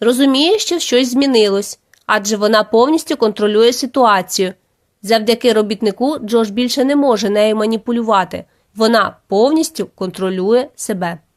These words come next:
Аріс хапає пістолет і вистрілює поруч із Джошем, доводячи свою рішучість. Джош вирішує випробувати її межі і наближається повільно до неї.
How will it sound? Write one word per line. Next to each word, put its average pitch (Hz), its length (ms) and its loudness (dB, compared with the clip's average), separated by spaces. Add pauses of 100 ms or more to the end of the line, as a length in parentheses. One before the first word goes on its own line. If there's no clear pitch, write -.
(1120)
Аріс 320 320 0
хапає 214 400 0
пістолет 233 560 0
і 233 120 -2
вистрілює 254 560 -2
поруч 247 440 -2
із 233 180 -6
Джошем, 190 560 -4 (120)
доводячи 214 640 -4
свою 208 320 -6
рішучість. 214 760 -8 (720)
Джош 208 420 -2
вирішує 233 500 2
випробувати 214 800 -4
її 220 280 -2
межі 196 460 -2
і 233 120 -4
наближається 247 760 0
повільно 226 460 -2
до 220 140 0
неї. 180 420 -2